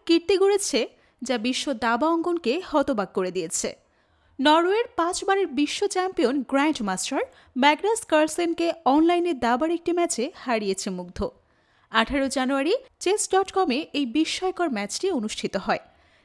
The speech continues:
ঢাকার সাউথ পয়েন্ট স্কুলের তৃতীয় শ্রেণীর শিক্ষার্থী মুগ্ধ তার কোচ নাইম হকের অ্যাকাউন্ট ব্যবহার করে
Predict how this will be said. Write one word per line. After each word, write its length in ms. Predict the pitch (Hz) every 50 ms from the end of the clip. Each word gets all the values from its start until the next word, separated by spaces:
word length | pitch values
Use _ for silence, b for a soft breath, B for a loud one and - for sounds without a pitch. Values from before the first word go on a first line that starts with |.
| b -
ঢাকার 320 | 247 311 339 320 339 427 466
সাউথ 360 | - - 381 330 339 392 392 -
পয়েন্ট 240 | - 403 415 415 -
স্কুলের 360 | - - - 359 359 370 370 381 -
তৃতীয় 360 | - 359 359 349 415 440 466
শ্রেণীর 320 | - - 403 392 392 415
শিক্ষার্থী 600 | 392 - - 370 349 349 - 370 392 370 - 392
মুগ্ধ 480 | 359 311 330 339 - - - 202 233 381 - _ _
তার 180 | - 262 262 269
কোচ 340 | - - 294 302 294 - - 269
নাইম 280 | 226 220 233 277 359 370
হকের 300 | 339 359 349 359 359 - -
অ্যাকাউন্ট 440 | - 247 254 - 302 302 294 - 277
ব্যবহার 420 | 233 220 226 233 311 320 349 349
করে 300 | 339 - 339 247 233 330